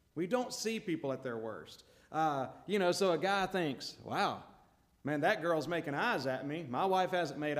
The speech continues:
those kind of eyes at me in a while." Well, of course not. You know,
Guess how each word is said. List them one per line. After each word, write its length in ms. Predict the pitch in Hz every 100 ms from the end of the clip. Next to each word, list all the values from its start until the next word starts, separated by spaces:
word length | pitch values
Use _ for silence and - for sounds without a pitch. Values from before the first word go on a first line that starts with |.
| 147
those 220 | 143 151
kind 180 | 127 143
of 80 | 131
eyes 240 | 135 131
at 80 | 113
me 160 | 127 123
in 80 | 117
a 60 |
while." 480 | 110 113 117 151 - - -
Well, 160 | 277 277
of 80 |
course 360 | - 302 311 -
not. 360 | 170 123 101 - - -
You 140 | 185
know, 200 | 170 170